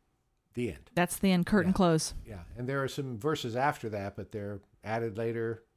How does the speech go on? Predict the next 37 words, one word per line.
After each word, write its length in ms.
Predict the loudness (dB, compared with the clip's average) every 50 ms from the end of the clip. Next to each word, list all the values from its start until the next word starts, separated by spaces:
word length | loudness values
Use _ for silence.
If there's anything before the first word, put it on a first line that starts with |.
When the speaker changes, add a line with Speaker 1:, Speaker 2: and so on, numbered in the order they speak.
| _ -12
Speaker 1:
and 120 | -8 -6 -6
have 120 | -6 -4
nothing 320 | -4 -4 -4 -4 -4 -6 -6
to 80 | -8 -8
do 260 | -6 -4 -4 -4 -4
with 180 | -6 -6 -6
the 140 | -6 -6 -6
original 560 | -6 -8 -8 -10 -10 -8 -8 -8 -8 -10 -12 _ _ _ _ _ _ _ _ _ _ _ _ _ _ _ _
gospel 380 | -10 -8 -8 -8 -10 -12 -12 -12
itself. 400 | -12 -10 -6 -6 -6 -6 -6 -10 _ _ _ _ _ -20 -20 -20 -20 _ _ _ _
So, 140 | 0 0 2
yeah, 260 | 2 2 0 -2 -2 -6 _
that's, 520 | -8 -8 -6 -8 -10 -12 -16 -16 -18 -20 _ _ _ _
that's 240 | -8 -6 -6 -6 -4
one 180 | -4 -2 -2 0
Jesus. 360 | 0 -2 -2 -4 -8 -14 _ _ _ _ -20 _ _ _ _ _ _ _ _ _ _ 2
Speaker 2:
I 100 | 2 4
think 360 | 4 4 2 2 2 0 2
that, 280 | 4 6 6 6 4 2 0
again, 600 | 0 2 4 4 6 6 6 6 6 4 2 0 _ _ -14 -4
folks 260 | 0 0 0 2 2
that 100 | 2 4
are 40 | 4
listening 440 | 4 4 4 4 4 6 6 6 6
may 120 | 6 6 6
not 200 | 6 6 6 4
have 120 | 2 0
heard 480 | 0 2 4 6 8 8 8 8 8 8
or, 220 | 6 4 2 0 _ _ _ _ _ _ _ _ _ 4
uh, 140 | 4 6
heard 260 | 8 8 8 8 8 6
someone 400 | 6 6 8 8 8 6 6 4 4
just 180 | 2 2 4
talk 220 | 6 6 6 6 4
about 320 | 4 6 6 6 6 6
Jesus 380 | 6 6 6 6 6 4 4 4
as 420 | 4 4 4 4 4 2 -2 -4